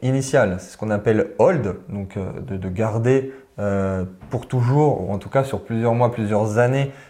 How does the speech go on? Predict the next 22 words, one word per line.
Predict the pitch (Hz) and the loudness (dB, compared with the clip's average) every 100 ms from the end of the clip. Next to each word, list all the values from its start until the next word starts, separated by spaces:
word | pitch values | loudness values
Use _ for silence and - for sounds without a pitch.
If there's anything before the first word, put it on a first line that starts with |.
| _ | _
la | 101 117 | 0 0
crypto-monnaie | 120 120 - 101 107 170 - - | 0 -6 -4 -2 0 -2 -4 -8
à | 95 | -10
soixante-quinze | - 127 120 113 107 104 | 0 0 0 -4 -2 -4
pour | - 104 | -4 -4
cent | 170 196 - - - _ | -2 -4 -8 -20 -20 _
et | 117 139 | 2 2
de | 143 | 0
se | - | 0
placer | 117 127 123 156 | 2 4 2 2
sur | 175 - 117 | -4 0 0
des | 107 | 0
projets | - 120 117 147 180 - - _ | 0 -2 2 2 2 -4 -18 _
plus | - 120 | -2 0
innovants, | 120 117 110 120 156 160 - _ | 2 2 4 4 4 0 -12 _
plus | - 135 | -4 0
récents, | 117 113 - 156 185 - - - | 2 0 2 0 0 -6 -14 -6
avec | 101 98 | -6 -2
un | 104 | 0
market | 107 - 104 - | 0 -2 -4 0
cap | 147 160 - | 2 2 0
inférieur. | 123 131 147 110 104 | -4 0 2 4 2